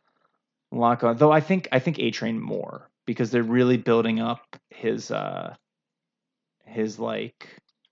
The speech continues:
debilitation. So I think A-Train might die. If, if the boys were,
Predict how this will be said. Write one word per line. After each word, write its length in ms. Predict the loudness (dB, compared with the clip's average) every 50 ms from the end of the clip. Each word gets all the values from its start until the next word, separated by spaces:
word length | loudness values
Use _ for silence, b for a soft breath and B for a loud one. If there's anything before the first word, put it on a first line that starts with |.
| _ _ _ _ _ _ _ _ _ _ _ _ _ _ _ _ _ _ _ _ _ _ _ _ _ _ _ _ _
debilitation. 880 | -12 -8 -4 -4 -4 -4 -6 -10 -12 -12 -12 -12 -12 -14 -16 -16 -18 -20 -20 _ -18
So 720 | -10 -6 -4 -2 -2 -2 -2 -4 -6 -8 -8 -10 -12 -14 _ _ _ _ _ _ _ _ -18
I 100 | -18 -10
think 500 | -6 -4 -4 -2 -4 -6 -10 -16 -20 _ _ -14
A-Train 640 | -12 -12 -12 -12 -14 -14 -14 -14 -14 -16 -18 -18 -16 _
might 200 | -8 -8 -8 -6
die. 180 | -6 -8 -8 -10 B B B B B B B 4
If, 320 | 6 8 8 6 4 -6 -2 2
if 320 | 4 4 4 2 0 0
the 100 | 2 2
boys 400 | 4 4 4 4 4 4 2 0
were, 480 | 0 0 0 2 2 0 0 -2 -4